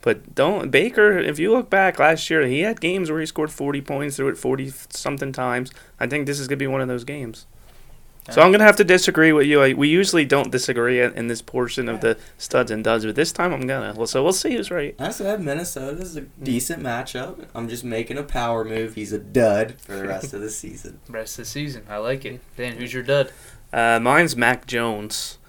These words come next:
Speaker 1: And, I mean, I know he's a rookie. This might seem kinda obvious, but, you know, he's playing Tampa Bay. They have been pretty bad against the quarterback this year, believe it or not. But I think this is a great, uh, get-right game for them. Um,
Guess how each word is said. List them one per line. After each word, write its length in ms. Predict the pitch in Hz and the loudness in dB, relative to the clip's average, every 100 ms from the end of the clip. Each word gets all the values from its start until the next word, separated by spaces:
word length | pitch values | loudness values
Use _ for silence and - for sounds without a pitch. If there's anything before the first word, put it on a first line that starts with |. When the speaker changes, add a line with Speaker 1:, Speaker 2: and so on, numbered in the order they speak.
| _ _ - - | _ _ -16 -6
Speaker 1:
And, 420 | 110 110 110 117 | -2 -2 -2 0
I 80 | 135 | 0
mean, 180 | 127 | 2
I 100 | 117 | 0
know 200 | 117 120 | 2 2
he's 160 | 117 113 | 2 -2
a 60 | 107 | -4
rookie. 320 | 104 104 113 | -6 -6 -6
This 180 | 110 113 | -6 -6
might 180 | 107 | -8
seem 220 | 104 110 98 | -10 -12 -10
kinda 460 | 113 107 101 101 | -6 -6 -6 -8
obvious, 640 | 117 107 107 107 104 107 - | -4 -2 -2 -2 -4 -6 -6
but, 200 | 110 110 | -6 -4
you 60 | |
know, 160 | 110 117 | -4 -4
he's 120 | 120 | -6
playing 560 | - 131 123 123 - - _ | -2 0 0 -2 -10 -18 _
Tampa 340 | - 131 120 123 | -8 -4 -4 -2
Bay. 520 | 110 110 113 110 110 | 0 2 2 2 0
They 200 | 113 120 | 2 2
have 320 | 127 143 143 | 4 2 2
been 240 | 156 147 135 | -4 -4 -4
pretty 280 | - 135 | -4 -4
bad 340 | 120 110 110 113 | -4 -4 -4 -4
against 320 | 107 110 - | -6 -8 -10
the 40 | 110 | -12
quarterback 520 | 110 110 113 120 - | -8 -6 -4 -6 -6
this 220 | 127 - | -8 -6
year, 120 | 131 | -6
believe 320 | 117 113 117 | -4 -4 -4
it 80 | 113 | -4
or 80 | 113 | -6
not. 380 | 107 107 110 - - - - - - | -6 -6 -6 -8 -14 -20 -20 -16 0
But 280 | 123 123 120 | 4 4 2
I 80 | |
think 300 | 120 135 131 | 0 0 0
this 200 | 120 120 | 0 -2
is 100 | 123 | -4
a 100 | 110 107 | -4 -2
great, 520 | 113 117 117 - - | 0 0 -2 -8 -8
uh, 220 | 107 104 | -4 -4
get-right 560 | 101 110 104 110 110 - | -4 -6 -4 -4 -4 -6
game 380 | 107 107 113 120 | -8 -8 -8 -10
for 180 | - 123 | -10 -6
them. 340 | 120 123 127 127 - - - _ | -2 -2 -4 -8 -20 -20 -20 _
Um, 300 | - 107 110 | -14 -12 -10